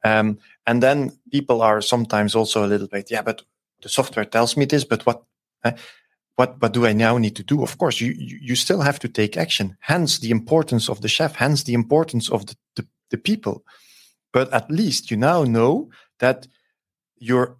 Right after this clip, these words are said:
every day wasting five kilograms of mushrooms. So stop ordering all of those mushrooms. <laughs> And this insights, these insights you will never get if you do not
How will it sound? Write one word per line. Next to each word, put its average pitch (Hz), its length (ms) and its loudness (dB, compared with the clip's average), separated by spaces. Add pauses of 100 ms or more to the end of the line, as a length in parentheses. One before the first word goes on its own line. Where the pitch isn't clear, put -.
every 175 320 0
day 131 220 2
wasting 135 580 -2
five 135 400 0
kilograms 117 600 -2
of - 160 -8
mushrooms. - 640 -4 (720)
So 131 360 0
stop - 480 -4
ordering 143 440 2
all 113 200 0
of 127 120 -6
those 151 260 -2
mushrooms. 98 520 -8 (300)
<laughs> - 320 -14
And 117 360 0
this 185 320 0
insights, 139 840 0
these 165 280 -2
insights 120 560 -2 (240)
you 117 140 -2
will 117 140 2
never 127 360 0
get - 480 -2 (720)
if - 200 -2
you 117 100 -2
do 113 180 -4
not 135 360 0